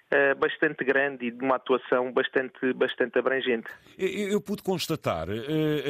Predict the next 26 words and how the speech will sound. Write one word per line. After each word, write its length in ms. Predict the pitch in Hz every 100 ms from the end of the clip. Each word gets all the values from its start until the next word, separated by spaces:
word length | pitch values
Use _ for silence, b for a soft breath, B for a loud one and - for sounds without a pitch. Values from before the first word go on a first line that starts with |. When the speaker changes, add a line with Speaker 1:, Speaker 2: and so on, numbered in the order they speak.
| 147 139 135
Speaker 2:
eh, 40 |
no 100 | 151
vosso, 680 | 120 120 104 - 107 98 101
portanto, 380 | - 120 104 101
na, 200 | 101 101
na, 200 | 92 95
no 100 | 98
vosso 240 | 92 85
histórico, 540 | - 143 139 123 - 95 B B B -
eh, 100 | 139
que 720 | - 175 175 175 170 165 151 139 B B
há 120 | - 165
um 300 | 175 170 156
motivo 520 | - 165 160 123 135
muito 340 | 143 151 -
forte 600 | - 139 127 120 131 135 135
a 60 |
nível 320 | 139 143 147 131
da 140 | 139
integração, 880 | 151 139 113 123 110 - 131 131 123 B B -
sejam 400 | - 160 131 139
de 80 | 120
mais 340 | 127 127 90
novos 360 | 120 135 110 110
ou 100 | 110
não. 320 | 98 85